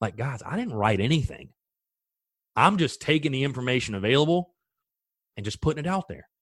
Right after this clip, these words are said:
It's not a good look either way. Even if this all gets cleared up, that was not a good twenty-four, forty-eight, seventy-two hours. That was not.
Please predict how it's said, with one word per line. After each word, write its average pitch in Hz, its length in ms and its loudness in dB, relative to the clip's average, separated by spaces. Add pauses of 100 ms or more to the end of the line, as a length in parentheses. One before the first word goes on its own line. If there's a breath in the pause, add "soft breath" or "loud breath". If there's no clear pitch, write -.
(340)
It's - 100 -20
not 143 180 6
a 190 60 4
good 165 140 6
look 180 240 6
either 143 200 2
way. 131 300 4
Even 170 240 -2
if 151 120 -4
this 151 240 -2
all 160 240 6
gets 151 220 -4
cleared 170 320 2
up, 185 280 4 (520)
that 185 120 -6
was 143 160 -2
not 165 260 4
a 196 60 4
good 170 280 2 (120)
twenty-four, 170 520 4
forty-eight, 151 480 4
seventy-two 139 440 0
hours. 95 280 2
That 156 100 0
was 180 100 -8
not. 214 340 -6